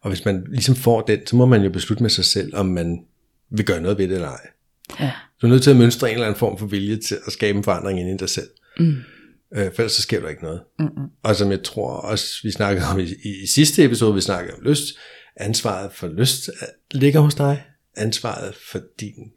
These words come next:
Speaker 1: rolle, kan man sige, i livet i virkeligheden, ligger også hos dig. Så du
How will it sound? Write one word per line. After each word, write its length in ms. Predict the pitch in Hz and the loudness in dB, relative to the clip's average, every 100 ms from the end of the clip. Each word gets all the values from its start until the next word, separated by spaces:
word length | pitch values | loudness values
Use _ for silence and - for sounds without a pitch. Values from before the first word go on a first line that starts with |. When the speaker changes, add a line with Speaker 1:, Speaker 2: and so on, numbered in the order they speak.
| _ | _
Speaker 1:
rolle, 420 | 95 104 127 123 110 | -4 0 2 0 0
kan 100 | 101 | 0
man 80 | |
sige, 180 | 92 120 123 | 0 0 -2
i 40 | |
livet 520 | 104 117 185 151 139 - | 0 2 6 6 4 0
i 60 | 139 | 0
virkeligheden, 580 | 135 135 139 131 127 - _ _ _ | 2 4 4 4 0 -8 _ _ _
ligger 320 | - 90 82 - _ | -10 -10 -10 -14 _
også 240 | - 127 - | -2 0 0
hos 140 | 127 | -2
dig. 220 | - - - _ _ - | -4 -10 -12 _ _ -12
Så 100 | |
du 60 | - | -12